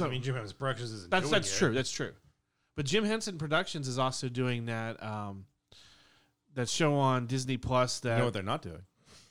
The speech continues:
Speaker 1: <laughs> The Muppets?
Speaker 2: No, Dark Crystal.
Speaker 1: Yeah, th-, yes, that's true. Uh,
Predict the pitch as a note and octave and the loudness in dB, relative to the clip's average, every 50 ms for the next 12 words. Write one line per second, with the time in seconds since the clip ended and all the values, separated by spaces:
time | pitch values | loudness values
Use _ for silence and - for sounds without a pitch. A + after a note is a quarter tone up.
0 | _ _ _ _ _ _ _ _ _ _ - C#3 - - - - - - - - | _ _ _ _ _ _ _ _ _ _ -8 -6 -6 -6 -10 -12 -16 -18 -20 -20
1 | _ _ _ _ _ C#3+ C3+ C3 B2 A2 A#2+ B2 B2 - G3 F3 - - - _ | _ _ _ _ _ -12 -6 -6 -2 0 2 2 2 2 0 0 -2 -8 -10 _
2 | _ - C3 C#3+ - - - _ _ A#2+ G#2+ _ - C#3 - - - - _ _ | _ -6 -6 -4 -4 -6 -12 _ _ -12 -12 _ -10 -10 -10 -10 -12 -18 _ _
3 | _ C3+ C#3 B2 G#2 F#2 G2 G2 G2 G2+ G2+ G2 - B2 G#2+ G2+ F#2+ - - - | _ 0 0 0 0 -2 -6 -8 -8 -8 -8 -8 -8 -8 -8 -8 -8 -10 -8 -6
4 | A#2+ A2 G2 F2 _ _ - - - - - - - _ - C#3 C#3 B2+ A2+ | -4 -4 -6 -6 _ _ -20 -20 -20 -20 -20 -20 -6 _ 4 4 4 4 2